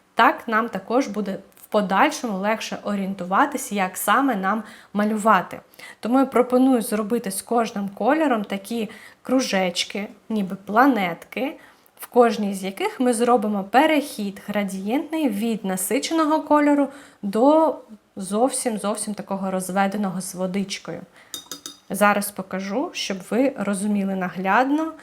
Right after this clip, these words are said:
що я маю на увазі. Беремо менше водички, більше кольору і починаємо малювати нашу планетку. Не, е, боїмося, не робимо такі малесенькі-малесенькі мазочки.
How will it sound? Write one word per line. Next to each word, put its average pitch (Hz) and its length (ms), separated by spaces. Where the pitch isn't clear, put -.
що - 260
я 254 120
маю 208 260
на 196 160
увазі. 190 360
Беремо 208 340
менше 196 420
водички, 185 540
більше 190 460
кольору 190 580
і 370 80
починаємо 240 840
малювати 185 600
нашу 180 360
планетку. 180 680
Не, 285 380
е, 202 160
боїмося, 196 920
не 208 160
робимо 233 400
такі 202 320
малесенькі-малесенькі 208 1400
мазочки. 202 560